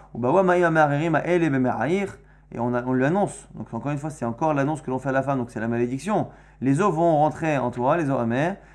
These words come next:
las bon beten pour faire exploser le ventre, velan pil yarer et faire, et faire tomber la hanche.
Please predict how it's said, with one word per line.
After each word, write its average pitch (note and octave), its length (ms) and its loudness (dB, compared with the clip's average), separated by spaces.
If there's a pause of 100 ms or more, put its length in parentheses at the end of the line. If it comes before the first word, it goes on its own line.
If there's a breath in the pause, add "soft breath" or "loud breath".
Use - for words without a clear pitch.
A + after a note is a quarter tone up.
(140 loud breath)
las A#2+ 180 -2
bon A#2+ 160 0
beten F3 380 0
pour B2 140 -12
faire C#3 80 -4
exploser C3 320 -4
le A#2+ 80 -2
ventre, G#2+ 260 -4
velan A2+ 160 -4
pil B2 140 -8
yarer D3+ 260 -2
et C3+ 60 -10
faire, C3+ 160 -4
et A#2+ 160 -6
faire C3 120 -4
tomber C#3 200 -2
la D3 120 2
hanche. F#3 240 -4